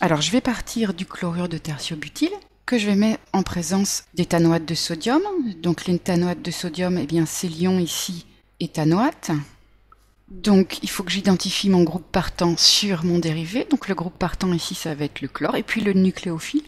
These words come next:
ça va être l'ion éthanoate avec son centre nucléophile qui est très très riche en électrons, qui est celui-ci non seulement avec les doublés non liants, mais avec la charge formelle moins.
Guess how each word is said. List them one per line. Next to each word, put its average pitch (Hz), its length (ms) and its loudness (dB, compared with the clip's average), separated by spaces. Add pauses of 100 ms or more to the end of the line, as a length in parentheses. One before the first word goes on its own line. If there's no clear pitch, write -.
(260)
ça - 180 2
va 190 100 8
être - 120 0
l'ion 202 380 6
éthanoate 143 580 0
avec 175 240 -2
son 175 180 0
centre - 480 2
nucléophile 156 680 -4 (340)
qui - 120 -8
est - 40 -2
très - 200 -4
très - 160 -6
riche 170 240 -4
en 156 80 2
électrons, 143 440 0
qui 175 180 0
est - 20 -8
celui-ci 147 540 -2
non 208 140 4
seulement 190 380 -2
avec 135 240 -4
les 143 80 -4
doublés 143 300 -6
non 120 160 0
liants, 254 200 0 (360)
mais 185 100 6
avec 151 300 0
la 135 80 -4
charge 214 340 -4
formelle 196 400 -4
moins. 151 220 0